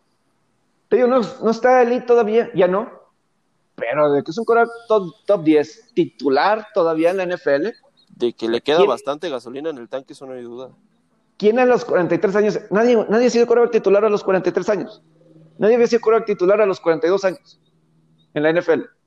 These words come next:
Speaker 1: Ahora, digo, Drew Brees y lo que están haciendo Drew Brees y Tom Brady, pero hasta creo que Drew Brees el año pasado no fue su mejor año. Aunque tuvo algunas temporadas así, wow, o juegos de cuatro, o ya sí de repente, pero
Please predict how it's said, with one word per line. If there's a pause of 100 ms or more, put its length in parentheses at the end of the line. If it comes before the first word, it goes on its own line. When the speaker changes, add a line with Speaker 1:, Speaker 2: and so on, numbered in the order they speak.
(400)
Speaker 1:
Ahora,
digo,
Drew
Brees
y
lo
que
están
haciendo
Drew
Brees
y
Tom
Brady,
pero (840)
hasta
creo
que
Drew
Brees
el
año
pasado
no
fue
su
mejor
año. (480)
Aunque
tuvo
algunas (300)
temporadas
así,
wow,
o
juegos
de (280)
cuatro,
o
ya
sí
de
repente,
pero